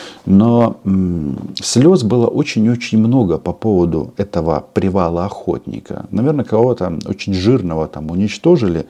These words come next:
Хотя теперь можно назвать, э, эту ситуацию не «привал Охотника», а привал и точка. Печально и точка. Грустно и точка.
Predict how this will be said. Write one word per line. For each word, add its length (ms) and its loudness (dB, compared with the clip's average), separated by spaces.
Хотя 180 0
теперь 320 0
можно 460 0
назвать, 680 -2
э, 420 -4
эту 220 -6
ситуацию 640 -4
не 120 0
«привал 440 2
Охотника», 760 -4
а 100 -6
привал 560 2
и 140 -4
точка. 680 -2
Печально 840 2
и 80 0
точка. 580 -2
Грустно 800 2
и 60 -2
точка. 600 -2